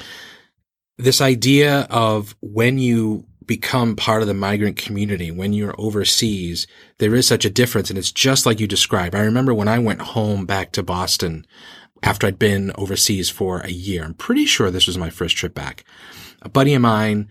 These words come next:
brought us out, you know, myself and, uh, you know, one of my,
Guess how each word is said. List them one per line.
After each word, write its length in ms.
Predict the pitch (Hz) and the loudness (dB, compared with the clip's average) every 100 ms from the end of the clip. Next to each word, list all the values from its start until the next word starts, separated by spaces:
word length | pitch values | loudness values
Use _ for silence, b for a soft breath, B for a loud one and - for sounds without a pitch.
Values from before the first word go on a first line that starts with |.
| b - | b -4
brought 200 | 104 101 | -2 0
us 160 | 104 110 | 0 0
out, 340 | 101 101 - | 0 -2 -6
you 120 | 107 | -6
know, 100 | 98 | -6
myself 600 | 95 92 - 110 107 - - | -4 -2 2 2 0 -4 -10
and, 480 | 98 95 92 90 90 | -8 -6 -8 -8 -8
uh, 380 | 87 87 85 - - - | -8 -8 -10 -14 -20 -16
you 100 | 95 | -14
know, 100 | 85 | -10
one 160 | 95 104 | -4 -2
of 60 | |
my, 180 | 101 95 | -2 -4